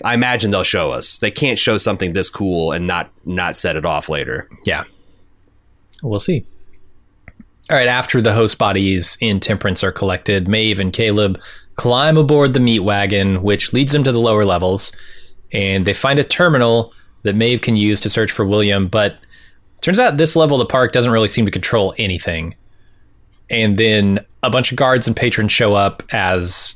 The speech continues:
Speaker 2: Dolores slash Wyatt and her people attack. And Maeve figures out that this is just part of the game. And there's another lower level, so they make their way to an elevator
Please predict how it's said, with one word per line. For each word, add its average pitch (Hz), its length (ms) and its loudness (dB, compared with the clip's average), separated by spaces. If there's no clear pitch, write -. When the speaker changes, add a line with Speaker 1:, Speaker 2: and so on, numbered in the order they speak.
Speaker 2:
Dolores 113 760 2
slash - 600 -2
Wyatt 98 540 0
and 95 140 -2
her 95 100 -4
people 98 340 -2
attack. 90 520 -4
And 98 160 0
Maeve 123 220 2
figures 117 300 0
out 104 160 0
that 98 140 -6
this 139 180 2
is 107 100 0
just 117 320 -2
part 113 200 0
of 98 40 -2
the 95 80 -2
game. 92 460 -2
And 92 140 -2
there's 92 160 0
another 143 560 4
lower 131 400 4
level, 92 580 0
so - 140 -6
they 98 100 0
make 98 240 -2
their 101 180 -2
way 92 160 2
to - 140 -4
an 87 80 -4
elevator 87 560 -4